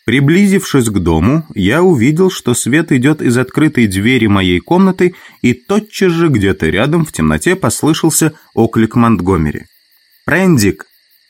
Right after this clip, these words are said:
Я продолжал бежать. Оклик послышался снова. Я отозвался слабым голосом. «Эй!»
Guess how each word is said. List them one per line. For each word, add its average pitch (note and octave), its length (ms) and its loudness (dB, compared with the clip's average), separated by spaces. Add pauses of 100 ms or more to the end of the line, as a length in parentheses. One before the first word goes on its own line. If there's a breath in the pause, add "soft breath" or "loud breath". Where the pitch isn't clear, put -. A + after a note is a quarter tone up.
(160)
Я B2 340 -2
продолжал A2+ 760 0
бежать. E2+ 500 -4 (500 soft breath)
Оклик D3 440 -2
послышался B2+ 640 0
снова. F#2 460 0 (560)
Я C#3+ 180 0
отозвался B2+ 720 -2
слабым F#2+ 500 0
голосом. D2+ 560 -4 (1080)
«Эй!» C#3 480 0